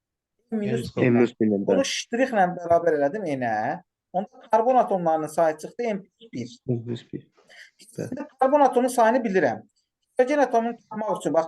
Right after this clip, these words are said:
Speaker 1: karbon N olanda iki N plus iki yazmırdım. N gördüyüm yerə bu dəfə nəyə gətirib qoyacağam yenə?
Speaker 3: N plus biri.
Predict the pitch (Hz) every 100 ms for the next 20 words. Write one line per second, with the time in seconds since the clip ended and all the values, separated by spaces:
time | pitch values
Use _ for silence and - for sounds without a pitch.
0 | - 214 226 254 226 214 190 170 147 117
1 | - _ _ _ - 262 240 214 - -
2 | 202 202 190 233 202 170 127 120 120 123
3 | 151 190 _ _ _ _ 277 247 226 226
4 | 214 214 220 - 208 196 190 208 262 214
5 | - - 151 139 120 110 107 95 _ -
6 | 123 120 113 107 - 107